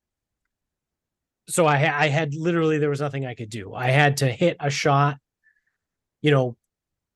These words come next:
twenty feet in the air just to get it onto the green. And then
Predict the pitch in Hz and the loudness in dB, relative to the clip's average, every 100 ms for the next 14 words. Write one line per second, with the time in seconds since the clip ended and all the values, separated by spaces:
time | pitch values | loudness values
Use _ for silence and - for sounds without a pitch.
0 | _ _ _ _ _ _ - 156 156 165 | _ _ _ _ _ _ -6 0 0 0
1 | 143 - 165 156 151 147 131 139 170 185 | -2 -4 -2 0 0 0 -2 -2 -4 -6
2 | - _ _ 175 156 - 147 151 147 147 | -12 _ _ -2 -2 -4 -4 -2 -2 -2
3 | 143 _ - 143 147 143 147 135 135 131 | -6 _ -12 -6 -4 -4 -4 -6 -6 -4
4 | 143 185 220 _ _ _ _ _ - 160 | -2 -4 -8 _ _ _ _ _ -4 -2
5 | 151 147 147 143 143 | 0 2 2 2 -2